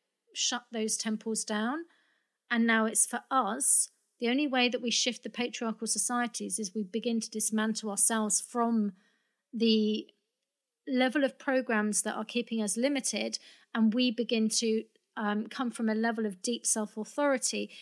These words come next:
in how we organize our energy as a core, not just changing how we dress. It's not just the outer shifts. It's we need to do the inner pieces so we can hold our energy differently.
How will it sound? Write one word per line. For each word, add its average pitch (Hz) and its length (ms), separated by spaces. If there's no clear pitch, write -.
in 233 140
how 240 200
we 240 120
organize 214 480
our 208 260
energy 247 680
as 240 200
a 220 340
core, 254 600
not 277 140
just - 320
changing 262 460
how 226 140
we 226 100
dress. 226 500
It's - 160
not 247 180
just - 180
the - 180
outer 247 300
shifts. - 480
It's - 180
we 247 160
need 254 220
to 240 80
do 226 180
the 226 180
inner 254 260
pieces 226 720
so - 160
we 226 100
can 226 140
hold 240 340
our 226 120
energy 226 360
differently. 233 720